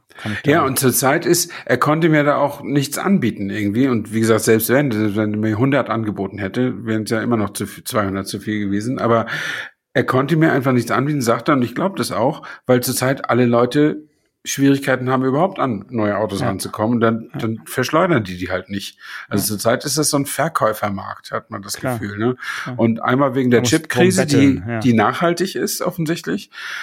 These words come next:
Speaker 2: Äh, und dann ist jetzt ja auch noch Kabelbaumkrise, ne? Durch den Krieg. Äh,
Speaker 1: Kabelbaum, ja, klar, ja.
Speaker 2: und ja, dann ist es eben, dann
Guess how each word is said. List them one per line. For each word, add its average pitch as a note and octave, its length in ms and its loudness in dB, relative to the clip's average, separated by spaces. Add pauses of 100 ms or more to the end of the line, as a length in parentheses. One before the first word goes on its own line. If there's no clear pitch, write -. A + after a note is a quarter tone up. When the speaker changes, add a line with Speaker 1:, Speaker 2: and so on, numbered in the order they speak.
(220)
Speaker 2:
Äh, C3 220 4
und C3 300 2
dann A2+ 160 2
ist A#2+ 160 -2
jetzt C#3 180 4
ja D3 100 4
auch D#3+ 80 4
noch D#3+ 220 0
Kabelbaumkrise, G2 920 0
ne? C3+ 220 0
Durch A2 200 -2
den G#2+ 180 -4
Krieg. - 360 -6 (440)
Äh, A#2 80 -2
Speaker 1:
Kabelbaum, G#2+ 460 2
ja, C3+ 140 0
klar, A2 360 -8
ja. B2+ 120 -6
Speaker 2:
und A#2 300 -4 (100)
ja, C3 280 2 (140)
dann G2+ 180 -2
ist G#2+ 160 -8
es B2 160 -6
eben, C#3 480 -2
dann B2 340 0